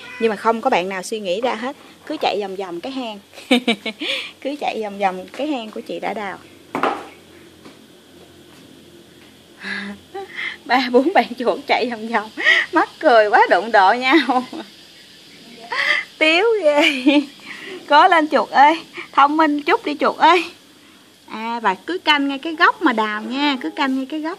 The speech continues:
mà đào. Hơi khó đi một chút là bắt đầu đào liền. Trời ơi, coi kìa.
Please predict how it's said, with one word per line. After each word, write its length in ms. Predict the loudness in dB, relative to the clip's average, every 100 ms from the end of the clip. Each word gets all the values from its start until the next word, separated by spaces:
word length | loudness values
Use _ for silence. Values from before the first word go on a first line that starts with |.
| -8
mà 100 | -8
đào. 380 | -8 -10 -12 -14 -18 -18 -18 -20 -6
Hơi 180 | 0 0
khó 240 | 0 0
đi 180 | -2 -6
một 100 | -8 -8
chút 180 | -8 -6
là 80 |
bắt 100 | -10 -10
đầu 340 | -8 -8 -10 -14 _
đào 340 | -8 -6 -8
liền. 220 | -8 -10 -14 -20 -20 _ _ _ _ -18
Trời 160 | -16 -14
ơi, 140 | -14 -12
coi 180 | -14 -12
kìa. 180 | -14